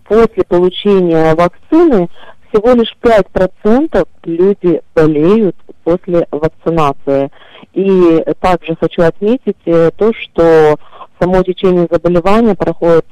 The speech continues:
в очень лёгкой форме. То есть преобладает только один или два симптома у заболевшего. Очень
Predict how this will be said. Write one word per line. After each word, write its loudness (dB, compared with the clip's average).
в -8
очень -2
лёгкой -2
форме. 0
То -4
есть -2
преобладает 2
только -4
один 0
или -2
два -2
симптома -2
у 0
заболевшего. 0
Очень -2